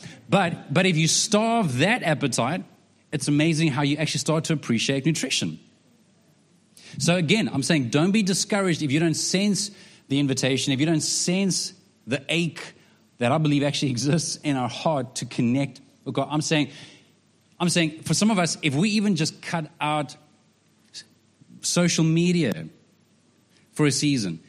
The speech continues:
we may be amazed at how, at just how we actually start to recognize a yearning for something more. John Ortberg says solitude is the one place where we can gain freedom from the forces of society that will otherwise relentlessly mold us.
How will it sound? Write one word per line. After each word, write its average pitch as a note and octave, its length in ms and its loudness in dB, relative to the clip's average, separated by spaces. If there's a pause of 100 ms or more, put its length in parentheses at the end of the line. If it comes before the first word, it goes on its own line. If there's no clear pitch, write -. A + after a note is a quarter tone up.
(260)
we B2+ 220 4
may D#3 220 2
be C#3 120 2
amazed B2+ 640 2
at A#2 80 -4
how, B2 540 -4
at G#2+ 140 -8
just C#3 240 0
how C#3 260 -2
we A#2+ 160 -2
actually B2 280 -4
start B2+ 200 -2
to A2 60 0
recognize A2 880 0
a G#2 80 -4
yearning A2 540 2
for G#2 100 -8
something G2 260 -4
more. F2+ 140 -2
John D3 220 4
Ortberg D3+ 280 2
says D3 240 0
solitude C#3 360 0
is A2+ 60 0
the A2 80 0
one E3 360 4
place A2 340 -2 (580)
where A2+ 120 0
we D3 80 4
can C#3+ 220 0
gain A#2+ 260 2
freedom F3+ 520 0
from D3 180 0
the A#2+ 60 -2
forces E3 600 0
of D#3 100 -2
society A#2 640 -2
that G#2 140 -4
will G#2 180 -6
otherwise B2 540 -2 (240)
relentlessly G#2+ 720 -2
mold F2+ 280 -4
us. - 220 -20